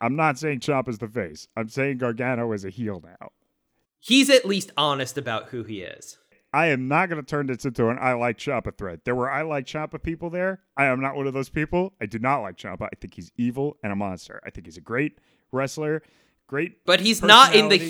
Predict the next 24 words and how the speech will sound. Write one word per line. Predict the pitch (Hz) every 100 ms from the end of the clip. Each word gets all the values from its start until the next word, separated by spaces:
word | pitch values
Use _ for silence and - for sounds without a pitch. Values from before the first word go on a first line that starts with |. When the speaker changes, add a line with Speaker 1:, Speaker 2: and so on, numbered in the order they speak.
| 214
Speaker 2:
heel | 220 202
closet. | - 175 185 170 151 107
Speaker 1:
But | 139
I | 139
Speaker 2:
He's | -
not | 185 202 -
hiding | - 180 175
Speaker 1:
Right. | 156 123
Speaker 2:
who | 160
he | 147 151
is. | 127 101 92 -
Speaker 1:
I, | 143 165 165 -
I | 160 180
know | 156 160 175 139
to | 135
boo | 104 123 104
him. | 107 80 73 _ _ _ _ _ -
I | 127 131 -
didn't | 180 185 143
boo | 135 127
him | 127 120
because | 120 123 120
I | 113
couldn't | - 147 143